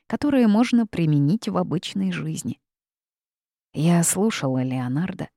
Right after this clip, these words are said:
вставляла замечания и морально готовилась защищать очередной план перед шефом. Звёзды становились ярче.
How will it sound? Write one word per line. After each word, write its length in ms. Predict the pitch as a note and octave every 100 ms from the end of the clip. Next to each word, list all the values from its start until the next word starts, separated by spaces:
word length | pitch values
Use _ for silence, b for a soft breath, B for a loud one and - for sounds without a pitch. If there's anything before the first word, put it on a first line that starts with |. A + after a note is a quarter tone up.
| _
вставляла 540 | - - F#3 A3 F#3
замечания 880 | C#3 C3 C3 - F#3 F#3+ E3+ C#3 D3+
и 40 |
морально 500 | F3 E3+ G#3 A#3+ A#3
готовилась 680 | A3+ G3 - A3 G#3 G3+ F#3+
защищать 680 | E3+ E3+ - B2+ - G3+ G3+
очередной 680 | - - C#3 B2+ A#2+ E3+ A3
план 380 | - C3+ D3+ D#3
перед 320 | - B2+ -
шефом. 440 | - A2 - - - _ _ _ _ _ _ _ -
Звёзды 480 | C#3+ D3+ D3+ D3
становились 680 | C3+ - C#3+ C#3 C#3+ C#3 -
ярче. 500 | C#3 C#3 C#3 - -